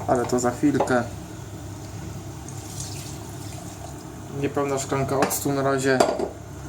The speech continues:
Tam mam resztę ze szklanki. Lepiej później dołożyć niż przedobrzyć. Wszystko to razem wymieszamy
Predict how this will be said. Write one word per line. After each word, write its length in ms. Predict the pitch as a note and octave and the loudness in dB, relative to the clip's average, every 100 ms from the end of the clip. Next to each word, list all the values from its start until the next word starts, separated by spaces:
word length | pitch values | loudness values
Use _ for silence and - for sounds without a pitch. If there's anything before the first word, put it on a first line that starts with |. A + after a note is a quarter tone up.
| - - - | -10 -8 0
Tam 100 | C3+ | 2
mam 160 | C3 | 4
resztę 380 | C3 C#3 - C#3 | 4 2 4 4
ze 100 | B2+ | 4
szklanki. 520 | B2 D3+ C3+ C3 C3 A2+ - - - - - - - - - - - - - - - - - - | 4 4 4 4 4 2 -2 -10 -10 -10 -10 -12 -12 -12 -10 -10 -10 -10 -10 -10 -10 -8 -6 -2
Lepiej 300 | C3+ C3+ B2+ - | 2 4 4 4
później 240 | C3 C3 | 2 4
dołożyć 420 | C3 C3 C3 C3 | 6 6 6 4
niż 180 | B2+ B2 - - - - - - - - | 4 2 0 -6 -10 -8 -8 -8 -8 -2
przedobrzyć. 680 | - C3+ C#3+ C#3+ C#3+ - - - - - - - - - - - - - - - - - - - - - - - - - | 2 6 6 6 4 4 0 -4 -8 -8 -6 -6 -4 -4 -4 -6 -10 -8 -8 -8 -8 -8 -8 -8 -10 -10 -10 -10 -6 -2
Wszystko 300 | C3+ - C3 | 0 2 2
to 120 | C3 | 4
razem 240 | B2+ B2+ | 4 4
wymieszamy 600 | B2+ B2+ B2 D#3 C#3+ C3+ | 6 4 8 8 8 4